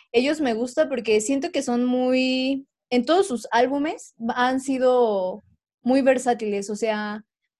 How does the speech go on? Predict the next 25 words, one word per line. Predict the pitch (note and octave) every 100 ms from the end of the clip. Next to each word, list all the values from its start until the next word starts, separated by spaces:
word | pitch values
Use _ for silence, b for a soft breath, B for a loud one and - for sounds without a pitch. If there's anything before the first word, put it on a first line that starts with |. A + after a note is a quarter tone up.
| -
pueden | C4 C#4 C#4+ C#4+
cambiar | C4+ A#3+ G#3+ A#3
totalmente, | A#3+ B3 A#3+ A#3 A#3+ A#3+ A#3+ C4 C4+ G3+
eh, | G3+ G3 F#3+ F#3+ F#3 F#3 F#3+ G3+ _ _ _ _ _ _ _ _ _ _ _ _ _ _ _
no | B3 B3+ D#4
tienen | F4 F#4
como | F#4 C#4+ A3+
un | A#3+ C4+
género | C#4 C#4 C#4 C4 A3
que |
los | F#3+ G3+
especifique, | F#3+ G3 G3 G#3 B3 A#3+ F4 A#4+ _ _ _ _ _
que | - G#3+ G3+
los | G#3+ G3 G3 G3+ G3
distinga, | F#3 G#3+ - B3 C4 C#4 A#4 b b b
sino | - B3+ A#3
que | A3 A3 A3
se | A3
han | B3
sabido | B3+ C#4 B3+ C4
mover | A#3 G3 A3+
entre | B3 G#3+ G#3 G3
distintos | F#3+ G3 - G#3+ A3 A#3
como | - G#3+ F#3 F3+
géneros | - B3+ C#4 D#4 G4